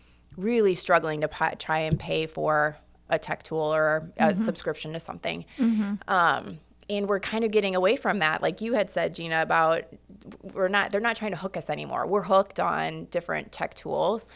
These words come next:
Speaker 2: Mm-hmm.
Speaker 1: Um, and so that freemium has now become premium,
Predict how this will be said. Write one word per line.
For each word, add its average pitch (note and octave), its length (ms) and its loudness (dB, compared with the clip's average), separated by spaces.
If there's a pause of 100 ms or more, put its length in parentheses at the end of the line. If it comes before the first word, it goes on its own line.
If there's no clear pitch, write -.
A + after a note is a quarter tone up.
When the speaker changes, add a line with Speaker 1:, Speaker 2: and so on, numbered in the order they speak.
(300)
Speaker 2:
Mm-hmm. G3+ 160 -2
Speaker 1:
Um, D#3+ 500 4 (120)
and F3+ 120 -4
so F3+ 140 2
that F3 220 2
freemium F3+ 760 2 (200)
has F#3 240 -2
now E3 180 4
become D#3+ 340 -6
premium, E3+ 600 -2